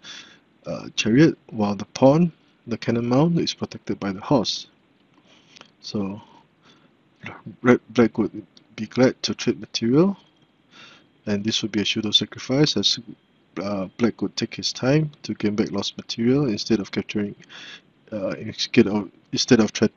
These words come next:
uh, trading more material. Uh, black would counter likewise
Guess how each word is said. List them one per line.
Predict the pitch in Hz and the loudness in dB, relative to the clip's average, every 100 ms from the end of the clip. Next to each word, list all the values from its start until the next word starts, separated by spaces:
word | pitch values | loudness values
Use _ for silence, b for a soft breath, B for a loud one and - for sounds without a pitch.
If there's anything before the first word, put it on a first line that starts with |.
| - | 2
uh, | 104 101 101 | 4 4 0
trading | - 110 107 | -2 0 0
more | 104 | -2
material. | 101 98 - 98 82 - _ _ _ _ _ _ B B B B B - - | -6 -6 -6 -6 -10 -16 _ _ _ _ _ _ B B B B B -18 -10
Uh, | 98 _ _ _ - | -10 _ _ _ 2
black | 120 - - | 2 2 -2
would | 113 - - | -4 -4 -10
counter | - 104 113 | -6 -4 0
likewise | 107 98 - 139 175 - | 0 0 4 6 6 4